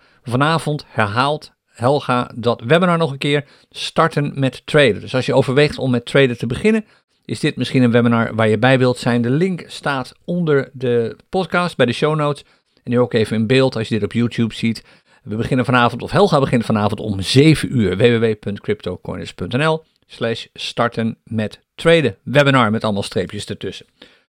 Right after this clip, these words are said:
Tot zover even het interne nieuws. Dit is nou eens de laatste podcast van deze week. Morgen neem ik een dagje vrij, want ik heb een enorme batterij aan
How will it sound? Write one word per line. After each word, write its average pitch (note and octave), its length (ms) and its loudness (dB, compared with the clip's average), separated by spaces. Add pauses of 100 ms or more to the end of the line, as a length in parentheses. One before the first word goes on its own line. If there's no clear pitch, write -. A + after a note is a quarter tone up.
(280)
Tot B2+ 140 -12
zover F3+ 240 4
even D#3+ 140 4
het C#3 100 -8
interne E3 420 2
nieuws. G3+ 340 4
Dit E3+ 120 0
is D3+ 80 -10
nou C#3+ 140 -2
eens B2+ 120 -4
de A#2+ 80 2
laatste C3+ 540 -2
podcast B2+ 460 -4
van A2+ 120 -4
deze G#2+ 220 0
week. C3 280 -2
Morgen B2+ 240 -2
neem A2+ 100 -2
ik A2 80 -8
een A#2+ 60 -4
dagje G2+ 280 -2
vrij, A#2 240 0
want G#2+ 120 -4
ik G#2 80 -6
heb G#2 120 -6
een G2+ 180 -8
enorme D#3 520 0
batterij A2+ 600 -2
aan G2+ 200 -8